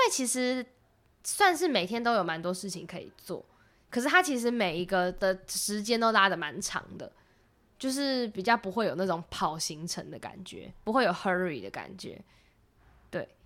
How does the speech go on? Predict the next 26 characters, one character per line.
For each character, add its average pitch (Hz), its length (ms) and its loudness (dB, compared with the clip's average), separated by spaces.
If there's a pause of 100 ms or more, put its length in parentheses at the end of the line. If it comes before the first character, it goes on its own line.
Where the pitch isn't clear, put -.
(140)
像 285 180 2
是 269 280 0
我 190 100 -2
刚 220 120 2
刚 220 160 2
讲 170 220 -4
到 175 180 0
的， 170 120 -8
我 170 80 -6
们 175 120 -4
农 185 200 -2
作 226 160 2
完 170 120 0
其 180 160 -6
实 180 60 -4
都 196 100 0
有 185 80 0
很 165 220 -6
长 170 180 -6
的 175 120 -4
时 165 160 -8
间 175 180 -8
可 175 100 -6
以 165 100 -8
休 - 260 -10
息， - 280 -8